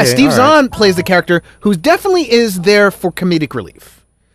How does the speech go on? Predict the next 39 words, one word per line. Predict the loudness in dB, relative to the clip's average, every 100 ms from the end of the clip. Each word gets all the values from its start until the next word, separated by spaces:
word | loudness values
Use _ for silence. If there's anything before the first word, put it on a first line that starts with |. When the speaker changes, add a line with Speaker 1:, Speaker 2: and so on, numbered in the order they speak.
| _ _ -4
Speaker 1:
But |
he, | 0
Speaker 2:
Um, | 2 0 0
Speaker 1:
but | -4
he | -6 -10
plays | -4 0
Speaker 2:
but | 2
he's, | 2 0
Speaker 1:
this | 0
Speaker 2:
he's, | 2 0 -2
he's | -10 -6 -2 -2 0
used, | 2 2 -2 -14
he, | -12 -4
they | -2 2
may | 2
have | 2
used | 2 4
him | 4
a | 2
little | 2 0 2 0
too | -2 0
much | 0 -2
with | -8
the | -4
comedic | -4 -2
relief | -4 -6
for | -4
me, | -4 -4 -4
uh, | -4
once | -4 -4
or | -6
twice. | 0 0 -2 -10 -16 -18 -20 -20 -20 _ _ -12 -2
But, | 0 0 -2
um, | 0 2 0 -2 -6 -10 _ _ _ -20 _ _ _ -2
I, | -2 0 -4
I'm | 0 2 2
not | 2 0
really, | -2 0 -2 -2 -8 _ _ _ _ _ _ _ _ _ _ _ _
I, | -14